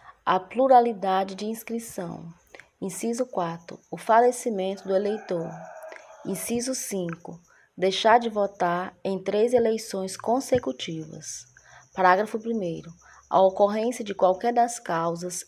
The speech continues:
enumeradas neste artigo acarretará a exclusão do eleitor,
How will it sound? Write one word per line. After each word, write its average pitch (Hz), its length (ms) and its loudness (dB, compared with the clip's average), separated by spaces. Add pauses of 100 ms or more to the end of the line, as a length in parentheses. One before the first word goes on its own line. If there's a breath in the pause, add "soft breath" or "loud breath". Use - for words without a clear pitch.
enumeradas 185 840 0
neste 190 300 -2
artigo 180 720 -6 (520 loud breath)
acarretará 202 1160 0
a 190 140 4
exclusão 190 500 -4
do 220 100 0
eleitor, 190 560 -4